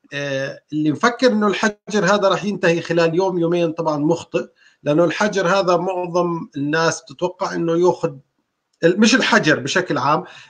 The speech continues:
ال-، الموضوع هذا ياخذ له up to two years، يعني، م-، سنتين تقريبًا. فالأفضل الآن نستفيد من، من وقتنا،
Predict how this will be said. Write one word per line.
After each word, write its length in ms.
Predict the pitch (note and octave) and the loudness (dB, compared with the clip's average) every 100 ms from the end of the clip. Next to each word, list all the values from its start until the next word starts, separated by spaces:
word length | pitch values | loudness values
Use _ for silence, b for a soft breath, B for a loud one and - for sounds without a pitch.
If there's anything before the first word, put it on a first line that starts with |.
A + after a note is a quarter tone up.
| B | B
ال-، 300 | D3 D3+ - | -2 -2 -2
الموضوع 500 | C#3+ D#3 D#3+ G3 G#3+ | -2 0 2 2 2
هذا 180 | E3+ E3 | 2 2
ياخذ 300 | D#3+ D#3+ D#3+ | -2 -4 -4
له 240 | D#3+ D3 - _ _ - | 0 0 -2 _ _ -2
up 80 | F3 - | 0 -2
to 20 | D#3 | -8
two 140 | D#3 | -6
years، 340 | D3+ C#3+ A2 | -2 -2 -2
يعني، 200 | B2 B2 | -4 -6
م-، 420 | C#3+ F3 F3 - - - | -6 -10 -10 -14 -18 -6
سنتين 480 | D#3+ D#3+ F3 C#3+ | -2 2 2 2
تقريبًا. 440 | A#2+ - A2+ G#2 G2+ _ _ b b b b b b - | -2 -8 -8 -8 -10 _ _ b b b b b b -2
فالأفضل 1400 | D#3 D#3+ D#3+ D#3 D#3 D#3 D#3 - D3 D3+ E3+ G3+ - A3+ | 4 6 8 6 6 2 -2 -6 -6 -4 -2 -2 0 0
الآن 360 | G#3+ G3 G3+ G3 | 0 0 -2 -2
نستفيد 600 | E3+ F3+ E3+ G3 F#3 E3 | -6 -6 -6 -8 -8 -4
من، 480 | F3 F3 E3+ - | -2 0 -4 -4
من 220 | D#3 D3+ D3 | -2 0 0
وقتنا، 520 | F3 - - F3 | -2 -2 -4 -4